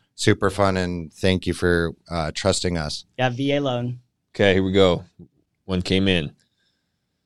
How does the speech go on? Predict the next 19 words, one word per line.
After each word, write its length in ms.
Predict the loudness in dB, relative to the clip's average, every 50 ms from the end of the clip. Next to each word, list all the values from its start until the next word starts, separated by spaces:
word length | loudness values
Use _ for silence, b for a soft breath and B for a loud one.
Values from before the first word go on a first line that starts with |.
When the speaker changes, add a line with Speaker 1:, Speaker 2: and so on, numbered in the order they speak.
| _ _ _ _ _ _ _ _ _ _ _ _ _ _ _ _ _
Speaker 3:
With 160 | -2 -2 0 2
regards 380 | 2 4 4 4 4 4 2
to 220 | 0 2 2 4 2
financing 760 | 2 -2 -2 -2 0 2 2 2 2 0 0 0 -2 -2 -2
with 160 | -2 -2 -2
the 80 | -4 -8
bigger 380 | -10 -2 0 0 2 2 0 2
banks, 340 | 2 2 2 2 0 0
what's 180 | -2 -2 -2 0
the 120 | -2 -2
number 280 | 0 2 0 0 0 0
one 360 | 0 2 2 2 2 0 -2 -8
mistake 540 | -10 -8 -6 -6 -2 2 2 2 2 0
first-time 600 | -4 -2 -2 -2 -2 -4 -2 0 2 2 2 0
homebuyers 640 | -2 -4 -4 -2 -2 2 2 2 2 2 -2 -4 -6
make? 440 | -8 -2 2 4 6 6 4 2 -4
Who 160 | -4 -2 0
wants 480 | 2 4 6 6 6 6 4 2 0 2
it? 260 | 2 2 2 0